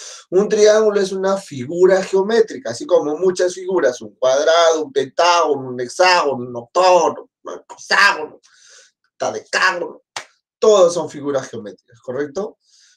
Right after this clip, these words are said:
Entonces, un triángulo es una figura geométrica, para empezar. Segundo, que está formado por la,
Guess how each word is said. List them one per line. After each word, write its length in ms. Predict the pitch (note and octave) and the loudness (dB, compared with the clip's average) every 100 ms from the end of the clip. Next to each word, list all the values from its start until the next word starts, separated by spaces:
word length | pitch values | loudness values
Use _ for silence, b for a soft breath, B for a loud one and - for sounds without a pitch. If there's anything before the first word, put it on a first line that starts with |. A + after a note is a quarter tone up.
| _ | _
Entonces, 360 | C3 D#3+ D3 | -4 -2 0
un 80 | D3 | -2
triángulo 400 | C#3+ D#3 D#3+ D#3+ | 0 2 2 2
es 120 | D#3 D3+ | -2 -4
una 260 | D3 C#3 | -4 -4
figura 400 | C3 B2 C3 B2 | -6 -6 -2 -2
geométrica, 500 | - G#2 F#2+ - _ _ | -2 -12 -14 -20 _ _
para 160 | A#2+ | -4
empezar. 480 | B2 A2 A2+ G#2+ - _ | -2 -4 -8 -10 -14 _
Segundo, 800 | - G3+ A3 A#3+ F#3 A2+ F#2+ - _ b b b b _ | -2 4 6 4 2 -2 -8 -14 _ b b b b _
que 240 | - E3 D#3+ | -4 -2 0
está 400 | E3 - G3+ G#3 | -2 0 2 0
formado 1120 | G3+ G3+ G3 G3+ F#3+ E3+ D#3 D3 C#3+ D3 - _ _ _ _ - | -2 -4 -2 0 2 2 4 4 4 2 -2 _ _ _ _ -4
por 480 | F#3 G3+ G#3 F3+ | 0 2 0 0
la, 520 | F3+ E3 D#3 D#3+ F3 | 0 2 4 2 0